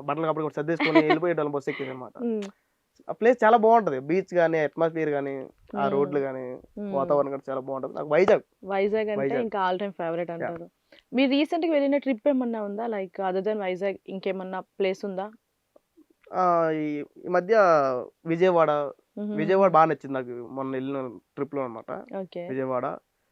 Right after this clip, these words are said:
Speaker 1: కాకినాడ,
Speaker 2: మ్మ్.
Speaker 1: తాడేపల్లిగూడెం,
Speaker 2: ఓకే, ఓకే.
Speaker 1: భీమవరం, భీమవరం
Speaker 2: మ్మ్.
Speaker 1: కూడా చాలా బాగా నచ్చింది నాకు.
Speaker 2: ఓకే.
Speaker 1: అమలాపురం అయితే ఇంకా అసలు మీరు చెప్-, మ-, చెప్-, చెప్పడం మర్చిపోయాను నేను, అమలాపురం.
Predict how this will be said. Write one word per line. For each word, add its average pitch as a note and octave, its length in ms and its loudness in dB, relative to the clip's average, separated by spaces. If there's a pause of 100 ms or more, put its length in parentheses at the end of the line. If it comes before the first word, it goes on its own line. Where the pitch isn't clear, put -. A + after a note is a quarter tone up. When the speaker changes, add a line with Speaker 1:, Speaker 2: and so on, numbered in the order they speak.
(560)
Speaker 1:
కాకినాడ, D3 420 2
Speaker 2:
మ్మ్. G#3+ 520 -8
Speaker 1:
తాడేపల్లిగూడెం, D3 680 2 (400)
Speaker 2:
ఓకే, F#3 240 -6
ఓకే. F3 180 -8
Speaker 1:
భీమవరం, C#3+ 540 2
భీమవరం F#3+ 280 4
Speaker 2:
మ్మ్. A3 100 4
Speaker 1:
కూడా F#3+ 200 2
చాలా C#3 100 2
బాగా A#2+ 160 -6
నచ్చింది A2+ 200 -16
నాకు. - 440 -6
Speaker 2:
ఓకే. F3 300 -10 (300)
Speaker 1:
అమలాపురం B3 380 8
అయితే A#3+ 300 4
ఇంకా G3 420 -2
అసలు D3+ 200 -6
మీరు D#3+ 200 -2
చెప్-, - 220 -4
మ-, E3 80 -2
చెప్-, - 360 -4
చెప్పడం G#3+ 200 2
మర్చిపోయాను G#3+ 280 4
నేను, A3 120 6
అమలాపురం. F#3+ 400 8